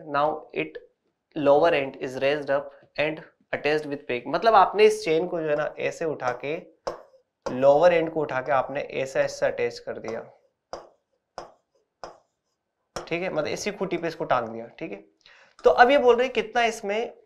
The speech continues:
वर्क डन करना पड़ेगा। देखो धीरे धीरे उठाने में, मतलब center of mass पहले यहाँ था, अब center of mass, ये टोटल लेंथ अगर L by टू है तो center of mass की हाइट तो L by four होगी ना, तो work done by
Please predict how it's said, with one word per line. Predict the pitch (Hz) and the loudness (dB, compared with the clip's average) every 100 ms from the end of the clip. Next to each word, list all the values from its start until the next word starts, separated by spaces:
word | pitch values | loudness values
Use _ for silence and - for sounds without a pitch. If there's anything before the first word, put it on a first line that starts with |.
| 151 | -2
वर्क | 147 156 | 0 2
डन | 160 196 190 | 0 -2 -4
करना | 139 127 127 | -6 -4 -4
पड़ेगा। | 117 113 | -6 -6
देखो | 127 123 120 - - | -8 -8 -10 -12 -12
धीरे | 123 175 220 | 0 2 2
धीरे | 233 | 2
उठाने | 226 190 196 | 2 0 -2
में, | 202 | -2
मतलब | 196 190 | -4 -4
center | 170 165 190 | -2 -2 -4
of | 190 180 | -6 -2
mass | 170 180 | -2 0
पहले | 175 170 175 | -4 -2 -4
यहाँ | 170 170 | -4 -4
था, | 170 165 - - - _ - | -4 -6 -10 -18 -18 _ -2
अब | 143 | -2
center | - 160 160 | 2 0 0
of | 175 175 | -4 0
mass, | 165 170 - - _ _ _ _ - | 0 0 -2 -12 _ _ _ _ -6
ये | 127 202 | 2 4
टोटल | 202 190 185 | 4 2 2
लेंथ | 180 180 | 2 2
अगर | 175 165 160 | 0 2 2
L | 151 156 | 2 4
by | 170 170 | 2 2
टू | 170 | -2
है | 147 131 | -2 -4
तो | 139 | -6
center | - 143 147 175 | -4 -4 -2 -4
of | 170 | 0
mass | 160 160 | 0 0
की | 180 | -2
हाइट | 156 151 151 | -4 -4 -4
तो | 160 | -2
L | 151 147 | 0 0
by | 160 165 | 0 -2
four | - 170 165 | -4 -4 -2
होगी | 156 151 156 | -4 -4 -4
ना, | 151 156 - _ _ - - - - | -6 -10 -18 _ _ -14 -12 -6 0
तो | 170 | 4
work | 156 165 165 | 6 6 6
done | 180 180 | 2 2
by | 175 175 | 2 2